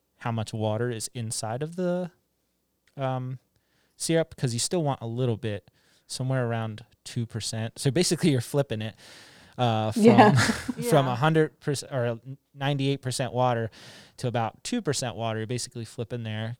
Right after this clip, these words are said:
Speaker 1: 'cause that's what allows your syrup to be runny and whatnot.
Speaker 3: Yeah.
Speaker 1: So, but yeah, basically you're just flipping it. And that is what is, like, the very fine, um,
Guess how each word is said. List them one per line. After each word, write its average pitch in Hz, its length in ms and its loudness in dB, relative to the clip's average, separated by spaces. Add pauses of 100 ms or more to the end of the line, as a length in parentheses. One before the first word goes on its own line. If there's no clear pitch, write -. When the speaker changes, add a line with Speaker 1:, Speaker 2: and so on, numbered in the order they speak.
Speaker 1:
'cause 139 120 0
that's 131 200 0
what 120 120 -2
allows 110 340 -2
your 113 120 -6
syrup 107 280 -10
to 117 80 -8
be 110 140 -6
runny 104 400 -6 (480)
and 113 140 -6
whatnot. 104 480 -10
Speaker 3:
Yeah. - 280 -20 (480)
Speaker 1:
So, 135 420 2 (560)
but 156 140 -2
yeah, 139 300 2
basically 147 360 -4
you're 131 100 -2
just 117 180 -8
flipping 107 260 -8
it. 101 120 -10 (640)
And 123 400 2 (140)
that 139 280 4
is 135 140 0
what 120 300 -2 (680)
is, 131 260 -4
like, 117 240 -8
the 120 80 -6
very 117 300 -2
fine, 113 600 -4 (580)
um, 107 460 -4